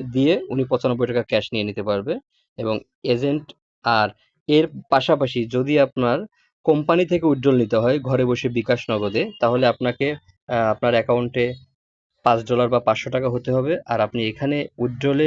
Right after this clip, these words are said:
এসে আপনার, আহ, যদি দেশের ভিতরে থাকেন তাহলে মোবাইল ব্যাংক, ব্যাংক চুজ করবেন, আর দেশের বাইরে হলে বিপ টোয়েন্টি ইউএসডিটি দিয়ে আপনি ট্রানজ্যাকশন পিন দিয়ে অ্যামাউন্ট দিলে আপনার চব্বিশ ঘন্টার মধ্যে আপনার উইথড্রল আপনার অ্যাকাউন্টে চলে যাবে।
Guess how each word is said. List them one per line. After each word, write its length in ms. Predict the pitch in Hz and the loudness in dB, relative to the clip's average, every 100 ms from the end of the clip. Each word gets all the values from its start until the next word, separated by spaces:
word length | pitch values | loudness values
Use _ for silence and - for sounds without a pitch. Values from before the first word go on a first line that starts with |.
| 143 | 0
এসে 200 | 135 160 196 - - _ _ _ | -2 -4 -4 -10 -20 _ _ _
আপনার, 400 | 110 - 120 117 | -6 -2 0 0
আহ, 380 | 110 - 113 110 | -2 -8 -6 -4
যদি 240 | 104 117 127 | -4 -4 -4
দেশের 380 | 117 113 - 131 | -2 -4 -2 -4
ভিতরে 320 | 127 131 139 | -4 -2 0
থাকেন 300 | 135 131 147 160 _ _ _ - | 0 0 -2 -6 _ _ _ -2
তাহলে 240 | 120 120 120 | 0 2 2
মোবাইল 320 | 117 120 123 | 2 2 2
ব্যাংক, 200 | 127 127 113 | 2 0 0
ব্যাংক 220 | 113 123 | 0 0
চুজ 200 | - 135 - | -4 -8 -4
করবেন, 300 | 139 139 131 | -2 0 0
আর 100 | 113 | 0
দেশের 200 | 110 123 | -4 -4
বাইরে 220 | 110 104 110 | 0 0 0
হলে 180 | 127 143 | -4 -4
বিপ 200 | 123 110 | -4 -4
টোয়েন্টি 280 | 120 107 113 | -4 -4 -2
ইউএসডিটি 400 | 107 104 107 120 | -2 -2 -6 -6
দিয়ে 220 | 117 139 262 _ _ - | -4 -4 -4 _ _ -10
আপনি 180 | 101 113 | -8 -6
ট্রানজ্যাকশন 460 | 110 110 107 - 127 | -2 -2 -2 -4 -4
পিন 180 | 123 120 123 | -2 -2 0
দিয়ে 140 | 120 | 0
অ্যামাউন্ট 280 | 107 117 117 | 0 -2 -4
দিলে 180 | 123 160 | -2 -2
আপনার 340 | - 104 110 101 _ _ - | -2 -4 -6 -6 _ _ -6
চব্বিশ 280 | 131 120 113 | -4 -4 -4
ঘন্টার 260 | 120 123 127 | -4 -4 -4
মধ্যে 160 | 117 110 | -2 -4
আপনার 200 | 110 107 | -4 -6
উইথড্রল 260 | 104 127 117 | -6 -4 -4
আপনার 240 | 104 117 | -4 -6
অ্যাকাউন্টে 420 | 101 98 101 156 180 | -4 -4 -6 -6 -6
চলে 240 | 123 107 | -6 -6
যাবে। 220 | 87 - | -8 -16